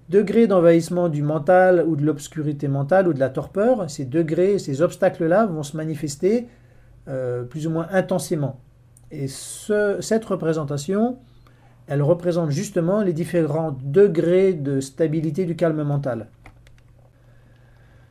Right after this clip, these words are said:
Et donc sur cette représentation, donc vous avez vu, il y a des, il y a des personnages, et en particulier, donc, il y a un moine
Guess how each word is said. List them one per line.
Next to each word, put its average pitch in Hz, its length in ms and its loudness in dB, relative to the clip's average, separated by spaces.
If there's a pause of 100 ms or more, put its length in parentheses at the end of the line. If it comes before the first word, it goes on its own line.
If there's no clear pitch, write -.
(260)
Et 156 100 -2
donc 196 240 2
sur - 220 0
cette 269 200 2
représentation, 185 800 2
donc 214 120 4
vous 165 100 2
avez 160 160 4
vu, 180 100 0
il 202 60 0
y 180 40 4
a 160 40 2
des, 143 220 2
il 135 60 4
y 135 40 4
a 135 40 4
des 131 80 -2
personnages, 160 760 2 (300)
et 165 80 0
en 160 60 0
particulier, 180 640 0
donc, 226 420 2 (240)
il 175 220 0
y 185 60 6
a 208 280 4 (840)
un 175 80 -2
moine 165 540 2